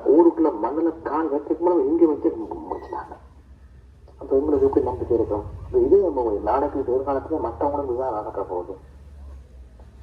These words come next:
சாதாரணமா எங்கேயாவது போய் நிம்மதியா வாழணும்னு வர்றவனை பிடிச்சி உள்ள போட்டு ஏதோ ஒரு கேஸ்ல போட்டு அவனை பலியாட ஆக்கிட்டு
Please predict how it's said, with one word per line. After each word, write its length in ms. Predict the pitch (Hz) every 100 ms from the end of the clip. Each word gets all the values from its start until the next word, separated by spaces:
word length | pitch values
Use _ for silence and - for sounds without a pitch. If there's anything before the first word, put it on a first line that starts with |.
| -
சாதாரணமா 560 | - - 110 127 135 139 143
எங்கேயாவது 360 | 127 127 135 135
போய் 140 | 127
நிம்மதியா 320 | 113 127 131
வாழணும்னு 600 | 113 104 127 127 127 120
வர்றவனை 440 | 98 113 131 127 147
பிடிச்சி 400 | - 120 135 143
உள்ள 280 | 113 123 131
போட்டு 400 | 113 107 147 139
ஏதோ 140 | 127
ஒரு 120 | 131
கேஸ்ல 320 | 113 110 117
போட்டு 280 | 113 101 -
அவனை 140 | 135 -
பலியாட 400 | - - - -
ஆக்கிட்டு 520 | 196 - - -